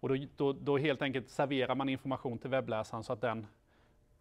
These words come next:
kan matcha radnummer och faktiskt visa C S S eller sas-koden istället för C S S-koden direkt i webbläsaren.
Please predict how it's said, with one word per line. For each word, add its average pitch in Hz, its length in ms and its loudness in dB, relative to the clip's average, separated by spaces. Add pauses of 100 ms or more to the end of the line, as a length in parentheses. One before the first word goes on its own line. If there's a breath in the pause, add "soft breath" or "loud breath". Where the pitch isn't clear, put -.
(260)
kan 131 160 4
matcha 127 280 0
radnummer 117 500 2
och 123 100 -2
faktiskt - 400 2
visa 135 580 2
C - 220 0
S 120 160 0
S - 400 -6
eller 160 180 4
sas-koden 131 760 0
istället 131 340 -2
för 127 80 -8
C 139 120 -6
S 127 140 -6
S-koden 117 420 -6
direkt 113 240 -6
i 120 40 -10
webbläsaren. 110 480 -8